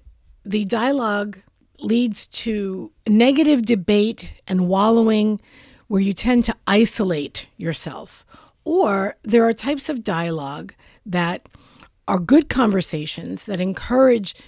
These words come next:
sharing and encourage people, and they lead to becoming more connected. Uh, we're talking about people, two people,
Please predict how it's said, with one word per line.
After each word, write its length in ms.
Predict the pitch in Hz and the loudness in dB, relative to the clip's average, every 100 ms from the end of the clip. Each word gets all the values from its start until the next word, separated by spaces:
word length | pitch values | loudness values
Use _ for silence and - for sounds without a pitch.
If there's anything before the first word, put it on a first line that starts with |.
| _ | _
sharing 760 | - - 233 220 170 160 214 - _ _ - | -6 -2 0 0 0 -2 -4 -6 _ _ -6
and 320 | 208 202 208 - | 0 2 0 2
encourage 640 | 208 196 - 302 320 247 | 0 0 2 4 4 2
people, 480 | - 160 - 151 202 - - - _ 226 | -6 -10 -8 -10 -12 -16 -20 -20 _ 0
and 200 | 233 247 | 2 4
they 160 | 277 | 2
lead 480 | 247 196 196 214 202 - | 0 -4 -4 -4 -8 -10
to 400 | - 185 180 - | -6 -4 -4 -8
becoming 640 | 185 170 160 - 175 175 208 | -8 -6 -6 -6 -2 -2 -4
more 380 | 202 165 156 156 - | -2 -2 0 -4 -4
connected. 800 | - 247 262 294 - 190 - - _ _ _ _ - | 2 4 4 2 -4 -6 -8 -14 _ _ _ _ -4
Uh, 160 | 240 262 | 0 4
we're 120 | 294 | 4
talking 520 | - 214 - 190 262 - _ _ _ _ - | 4 0 0 -2 -4 -6 _ _ _ _ 0
about 260 | 202 208 | 2 6
people, 380 | - 339 - - _ _ _ _ _ _ _ - | 6 6 2 -2 _ _ _ _ _ _ _ -2
two 140 | - 285 | 2 4
people, 400 | 254 220 208 | 4 2 0